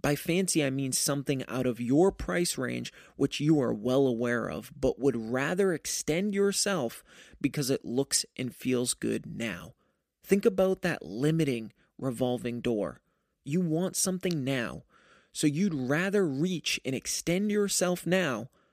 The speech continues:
rather than put in the long-term work. And if you're listening to this now and cringing at those words, it's because you know I'm right.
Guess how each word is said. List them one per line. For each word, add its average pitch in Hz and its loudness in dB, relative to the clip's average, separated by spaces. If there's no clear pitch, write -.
rather 151 2
than 139 0
put 156 2
in 147 2
the 131 0
long-term 123 -4
work. - -6
And 135 2
if - 0
you're 214 4
listening 156 0
to 156 4
this 170 2
now 156 2
and 135 -2
cringing 180 2
at 127 -2
those 127 0
words, 123 -4
it's - -4
because 175 2
you 202 4
know 185 2
I'm 160 2
right. 175 0